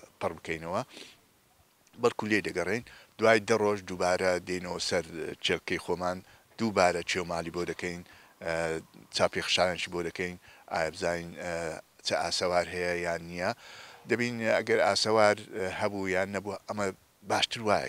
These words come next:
کە دووبارە ئەمە کارەکە دووبارە بکەینەوە. ئە، بە هەمان شێوە کوونەکان پڕ دەکەینەوە بە خۆڵ، دوای دوو ڕۆژ دەگەڕێینەوە یان ڕۆژێک دەگەڕێینەوە،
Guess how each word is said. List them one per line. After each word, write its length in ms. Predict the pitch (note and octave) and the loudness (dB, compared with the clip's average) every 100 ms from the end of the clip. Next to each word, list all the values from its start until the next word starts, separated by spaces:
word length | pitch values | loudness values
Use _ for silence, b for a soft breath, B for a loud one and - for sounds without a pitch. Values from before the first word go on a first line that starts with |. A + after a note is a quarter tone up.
| - | -6
کە 60 | E2+ | -6
دووبارە 420 | F2+ F2 E2+ F#2 | -2 0 2 0
ئەمە 220 | F#2 F2 F2 - | 0 -4 -6 -2
کارەکە 380 | F2 E2 E2 F2+ F2 F#2+ | 0 0 0 -2 -2 -4
دووبارە 300 | F2+ F2 E2+ | -4 -2 -2
بکەینەوە. 460 | - E2+ E2 F#2 C#3+ B B B B B | -8 -10 -4 0 0 B B B B B
ئە، 80 | F#2+ F#2 | -6 -4
بە 80 | G#2 A2 | -2 0
هەمان 240 | B2 F#2 | 0 2
شێوە 360 | - F#2 F2+ F#2+ G#2 - | 2 2 2 2 2 -4
کوونەکان 440 | G2 F2 F#2+ F2 | -10 -6 -2 -2
پڕ 120 | - F2+ | -4 -6
دەکەینەوە 360 | - F2 E2+ E2+ | -4 -6 -6 -6
بە 60 | E2+ | -6
خۆڵ، 280 | - G#2 B2+ B2 | -2 -2 -2 -8
دوای 220 | G#2 F2+ F2+ | 0 0 0
دوو 240 | F#2 F2 | -6 -6
ڕۆژ 120 | F2 E2+ | -6 -8
دەگەڕێینەوە 520 | E2+ E2+ F2+ F2 F2 | -6 -4 -4 -6 -6
یان 220 | F2 E2 | -4 -6
ڕۆژێک 300 | D#2+ F2+ E2+ E2+ | -6 -6 -6 -6
دەگەڕێینەوە، 580 | E2+ E2+ F2 F2 E2+ | -6 -6 -8 -6 -2